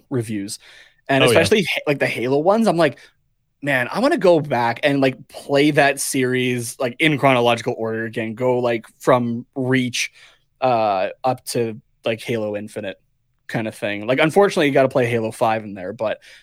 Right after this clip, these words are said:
Speaker 2: Yeah.
Speaker 1: um, <laughs> I was like, like, "Man, like, it just makes me wanna play those games, like, the campaigns again,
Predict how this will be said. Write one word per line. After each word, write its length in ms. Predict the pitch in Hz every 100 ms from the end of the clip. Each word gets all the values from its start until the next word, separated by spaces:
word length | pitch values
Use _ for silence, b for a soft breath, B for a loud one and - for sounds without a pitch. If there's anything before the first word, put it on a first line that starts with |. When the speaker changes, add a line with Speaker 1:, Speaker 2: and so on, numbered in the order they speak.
| B
Speaker 2:
Yeah. 300 | 117 117 107
Speaker 1:
um, 240 | 104 107 -
<laughs> 640 | - - - _ - -
I 60 | 156
was 160 | 165 196
like, 140 | 175
like, 160 | 147 135
"Man, 220 | 165 117
like, 120 | 135
it 40 | 156
just 160 | 226
makes 180 | 151 143
me 80 | 156
wanna 420 | 113 113 120 113
play 300 | - 120 107
those 260 | 107 107 -
games, 540 | 110 110 110 110 123
like, 220 | 120 113 -
the 80 |
campaigns 560 | - 131 117 117 113 110
again, 380 | 113 104 104